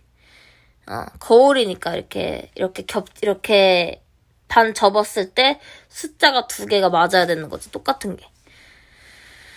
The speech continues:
<sighs> 근데 다행히 오늘 거울 조커를 둘 다 안 갖고 있어가지고 머리가 덜 빠개졌지. <laughs> 아, 진짜 그 씨발 새끼.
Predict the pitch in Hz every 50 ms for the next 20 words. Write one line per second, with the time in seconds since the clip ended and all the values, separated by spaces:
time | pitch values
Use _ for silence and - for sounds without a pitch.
0 | - - - _ _ - - 302 320 311 302 277 269 262 247 247 240 240 - -
1 | - - - 269 269 254 240 - 262 262 285 294 285 269 240 226 226 226 233 214
2 | 196 - - - 247 262 277 277 247 254 - - - 247 220 220 208 196 190 -
3 | - 226 226 220 214 202 170 175 185 196 220 226 - - 190 190 - - 190 180
4 | 190 180 185 - 196 - 226 226 220 220 _ _ _ _ _ _ _ _ _ _
5 | _ _ _ _ _ _ - 202 214 226 233 233 220 - - 214 202 196 - -
6 | 214 240 240 208 190 - _ - - - _ _ _ _ _ _ - 269 269 277
7 | 294 302 277 247 - - 240 - - - _ _ _ _ _ _ _ _ _ _
8 | - - - _ _ _ _ - - _ _ _ _ _ _ _ _ _ _ _
9 | _ _ _ _ _ _ _ _ _ _ _ _ _ _ _ _ _ _ _ _
10 | _ _ _ _ _ _ _ _ _ _ _ _ _ _ _ _ _ _ _ _
11 | _ _ _ _ _ - _ _ - 226 233 240 240 240 233 226 226 214 - -
12 | - - 202 202 196 - - - _ - - - 240 233 247 - 262 254 - -
13 | _ _ _